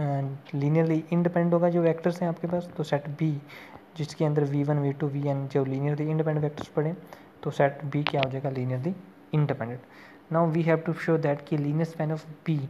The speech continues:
that means एल बी is equal to V। हम जानते हैं कि लीनियर जो स-, कोई भी नॉन एम्प्टी सेट B होता है उसका लीनियर स्पैन हमेशा सब स्पेस होता है वेक्टर स्पेस V का, तो एल बी हमेशा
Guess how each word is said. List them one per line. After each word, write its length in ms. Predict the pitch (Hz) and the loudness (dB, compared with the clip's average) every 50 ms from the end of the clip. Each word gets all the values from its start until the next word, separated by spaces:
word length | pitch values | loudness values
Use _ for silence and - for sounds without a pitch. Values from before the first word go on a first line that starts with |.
| - - - - - - - - - 160 | -8 -12 -20 -20 -20 -20 -20 -8 -4 -2
that 100 | 139 131 | 0 2
means 200 | 147 151 151 147 | 0 0 0 0
एल 160 | 135 151 151 | 0 0 0
बी 180 | 151 160 160 147 | 2 2 0 2
is 120 | 147 143 | 2 2
equal 200 | - 147 147 - | 0 0 0 -2
to 320 | 196 - - - 156 139 | -6 -6 -6 -6 -4 -4
V। 80 | 139 127 135 - - - - - - - - - | -4 -6 -8 -10 -16 -20 -20 -20 -20 -20 -10 -4
हम 140 | - 165 175 | -2 0 0
जानते 340 | 170 175 160 156 160 - 180 | 2 2 2 0 0 -2 -2
हैं 100 | 175 180 | -2 0
कि 80 | 185 170 | 0 0
लीनियर 540 | 151 147 147 151 160 170 170 165 165 - - - - - - - - 151 | 2 2 2 2 2 2 2 0 -2 -6 -12 -14 -20 -20 -16 -10 -8 -4
जो 280 | 139 151 147 143 143 | -2 0 0 0 -2
स-, 180 | 143 - - - - - - 165 147 | -4 -6 -12 -20 -16 -12 -8 -6 -2
कोई 160 | - 147 151 151 | 0 0 0 0
भी 140 | 151 160 | 0 0
नॉन 200 | 151 147 147 147 | 0 0 0 0
एम्प्टी 200 | 147 147 147 147 | -2 -2 -2 -4
सेट 260 | 147 - - 151 147 147 - - - - 165 | -4 -4 -2 -4 -4 -4 -6 -14 -8 -2 0
B 100 | 165 165 | 2 2
होता 200 | 151 160 - 160 | 0 0 -2 -4
है 40 | 151 | -4
उसका 220 | 151 - - 147 | -4 0 0 0
लीनियर 300 | 139 143 147 151 156 160 | 0 0 0 0 0 0
स्पैन 320 | 160 - - 151 151 151 | -2 -2 -4 -2 -2 -2
हमेशा 460 | 151 147 139 135 135 139 - 160 160 170 - - - - - - - - | -2 -2 -2 -4 -4 -4 -4 -4 -6 -6 -8 -14 -20 -20 -20 -20 -20 -4
सब 220 | - - 156 156 | 2 2 2 2
स्पेस 320 | 156 - - 160 156 151 - | 2 0 -2 -2 0 0 0
होता 160 | 147 - 151 | -2 0 0
है 60 | 143 | 0
वेक्टर 200 | 139 143 - - | 0 -2 -4 -10
स्पेस 280 | - - - 147 147 - | -8 -4 -4 -4 -2 -2
V 140 | 151 170 170 | -4 -4 -2
का, 80 | - 180 190 - - - - - - - - - | -4 -6 -8 -10 -14 -20 -20 -20 -20 -16 -6 -2
तो 80 | 160 | 0
एल 100 | 147 143 | 2 2
बी 520 | 143 143 139 - 156 147 143 147 147 147 - | 2 0 -2 -2 0 0 0 -2 -4 -6 -6
हमेशा 520 | - 135 135 135 135 - 151 143 143 143 | -4 -4 -4 -4 -4 -2 -2 -2 -2 -2